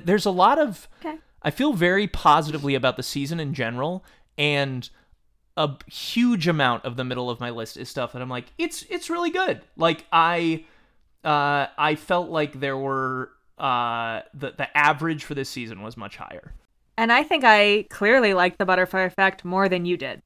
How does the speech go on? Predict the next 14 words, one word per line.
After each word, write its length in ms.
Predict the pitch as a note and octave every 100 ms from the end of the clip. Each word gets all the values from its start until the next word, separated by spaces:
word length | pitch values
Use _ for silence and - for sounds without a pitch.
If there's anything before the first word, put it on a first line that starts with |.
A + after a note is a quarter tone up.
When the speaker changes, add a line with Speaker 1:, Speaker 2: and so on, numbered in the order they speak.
| _
Speaker 2:
So, 300 | - G#3 D4 -
it 120 | - F#3+
all, 300 | G#3 A3 A3 _
it 120 | E3+
all 100 | G3
makes 160 | G#3 G#3
Speaker 1:
It 60 |
all 60 | D3+
Speaker 2:
sense. 60 | D3+
Speaker 1:
makes 200 | C3 -
sense. 400 | B2+ A#2+ - - - - _ _ _ _ _ _ _ -
Number 380 | G3+ B3+ F#3
Speaker 2:
Mm. 40 | D3+
Speaker 1:
ten, 480 | D#3+ C#3 C3 B2+